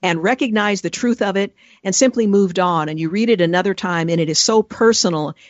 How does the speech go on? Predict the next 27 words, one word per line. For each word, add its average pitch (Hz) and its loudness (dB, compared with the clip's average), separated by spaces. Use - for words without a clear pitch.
and 165 -2
relevant 175 0
and 160 -6
poignant, 202 0
and 170 0
the 170 -2
Holy 208 2
Spirit 180 2
penetrates 208 -2
your 160 -2
heart 165 0
and 156 -6
speaks - 0
to 226 0
you 208 2
in 190 2
a 175 2
way 175 2
that 160 -2
ministers 185 0
to 185 -4
the 165 0
need 180 2
of 156 -2
that 185 -2
very 175 2
moment. 165 -2